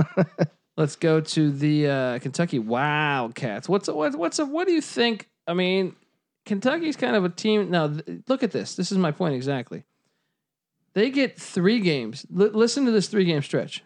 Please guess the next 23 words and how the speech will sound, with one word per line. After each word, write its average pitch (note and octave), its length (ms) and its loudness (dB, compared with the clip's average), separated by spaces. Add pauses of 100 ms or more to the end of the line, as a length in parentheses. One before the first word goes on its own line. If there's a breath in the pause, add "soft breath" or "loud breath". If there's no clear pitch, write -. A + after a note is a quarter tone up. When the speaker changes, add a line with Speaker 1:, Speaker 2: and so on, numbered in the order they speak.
(100)
Speaker 1:
Yeah. G#3 160 4
Speaker 2:
From F#3+ 120 4
October G#3+ 400 2
ninth F3+ 360 2
to, E3 160 2
uh, C#3+ 140 0
or D#3 220 0
from, D3 180 -2
sorry, D3 220 0
from C#3+ 160 -4
October F#3+ 340 0
second - 720 -4
to F3 120 -2
October D#3 300 0
sixteenth. D3+ 600 -4 (640)
Florida, G3 640 2 (680)
L G3+ 180 4
S G#3+ 240 2
U F#3+ 200 6
at E3+ 160 2
Georgia. C#3+ 380 -2 (1000)
Speaker 1:
It's - 120 -10
tough. - 440 0